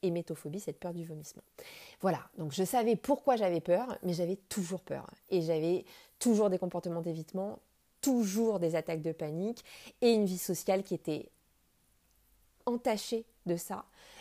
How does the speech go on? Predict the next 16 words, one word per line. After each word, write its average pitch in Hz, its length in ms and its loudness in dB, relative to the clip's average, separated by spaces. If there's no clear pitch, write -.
Euh, 160 140 0
j'ai 165 160 0
perdu 165 260 -4
des 147 160 -4
amitiés, 165 560 0
j'en 170 120 -2
ai 151 80 -4
froissé 156 420 -6
d'autres, 170 520 -2
euh, 151 60 -2
j'ai 160 180 -2
raté 156 340 -8
tellement 165 400 -2
d'occasions. 147 600 -8
Et, 233 460 6
euh, 160 300 4